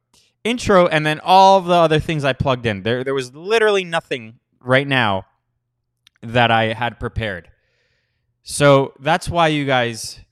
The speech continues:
subscribe to this, because I'm a freaking pro. I'm a pro. I'm just that good at this. Don't unsubscribe right now. Don't you do it. Don't do it.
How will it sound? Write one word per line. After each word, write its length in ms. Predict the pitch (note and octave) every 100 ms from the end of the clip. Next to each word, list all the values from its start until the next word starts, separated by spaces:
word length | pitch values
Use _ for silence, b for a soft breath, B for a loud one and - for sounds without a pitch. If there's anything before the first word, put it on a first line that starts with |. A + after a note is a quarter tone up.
| _ _ _
subscribe 600 | - B2 G2 - A2+ G2
to 100 | G#2+
this, 180 | F#2 -
because 520 | - A2 A#2 G#2+ - _ _ _
I'm 140 | D#3 D3
a 60 |
freaking 440 | A#2+ - B2+ A2+ G2
pro. 380 | - G#2 F#2+ F2 _ _ -
I'm 120 | D#3+
a 60 | G3
pro. 460 | - A#3+ E3 F2 - _ _ _ _
I'm 140 | - F#3+
just 180 | G#3
that 260 | D#3 F#3+ D3
good 200 | C#3 A3+
at 180 | C#3 -
this. 340 | F#2 - - _ b b b
Don't 260 | G#3 D4
unsubscribe 840 | C#4 B3 B3 - G#3+ - G#3 G3 F3
right 220 | D3 C3
now. 380 | A#2+ A2+ A#2+ - _ _ _ _ _ _ -
Don't 320 | G#2+ D#3+ G3+
you 140 | - A#3
do 260 | G3 A3+
it. 200 | D#3 C#3+ - _ _ _ _ _ _ _ _ _ _ _
Don't 300 | C#3 E3+ B3+ -
do 200 | C4+ G3+
it. 280 | D#3 D#3